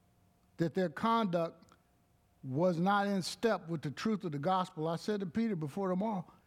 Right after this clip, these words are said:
'If you, though a Jew, live like a Gentile and not like a Jew, how can you force the Gentiles to live like the Jews?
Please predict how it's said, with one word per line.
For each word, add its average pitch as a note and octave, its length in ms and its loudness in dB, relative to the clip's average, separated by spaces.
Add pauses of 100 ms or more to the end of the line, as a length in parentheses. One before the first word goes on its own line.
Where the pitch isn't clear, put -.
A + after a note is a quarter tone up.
(420)
'If E3 220 0
you, C#4 540 4 (220)
though A#3 280 6
a G3+ 60 4
Jew, G3 560 2
live A3+ 280 2
like A3 220 2
a F#3 60 2
Gentile E3+ 680 2 (1800)
and F3+ 160 4
not G#3+ 200 4
like G3+ 220 0
a F3 80 0
Jew, G3 360 0 (160)
how C4+ 220 2
can A#3+ 180 2
you A3+ 120 4
force A3+ 320 -2
the F#3 80 -4
Gentiles G3 560 2
to G3 60 -6
live F#3+ 240 0
like F#3+ 180 0
the F3 80 -8
Jews? E3 420 -2